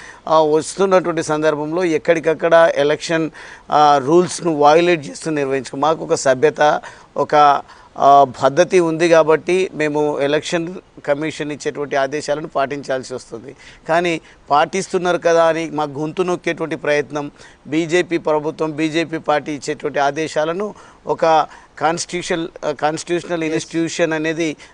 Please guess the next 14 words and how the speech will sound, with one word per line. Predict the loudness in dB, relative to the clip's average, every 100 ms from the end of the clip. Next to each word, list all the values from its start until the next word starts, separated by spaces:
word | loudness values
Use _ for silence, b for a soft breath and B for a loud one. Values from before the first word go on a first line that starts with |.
| -12
అట్లా | -4 0 0
పాటిస్తూ | 0 0 0 -4 -4 -4
వారి | 0 2 2
ఆదేశాలనే | 2 0 -2 0 0 -2
పాటిస్తూ | -4 -4 -4 -6 -2
వారికి | -2 -4
ఉన్నటువంటి | -8 -8 -10 -12 -8
స్వయం | -6 -4
ప్రతిపత్తిని, | -4 -6 -6 -12 -8 -8 -8 B B B -4
ఆ, | 0 2 2 0
మరిచిపోయి | -2 -2 0 0 -4 0 0 2
వ్యవహరించడం | 2 0 -2 -4 -4 -4 -6
అనేది | -8 -6 -8 B B
ఈ | B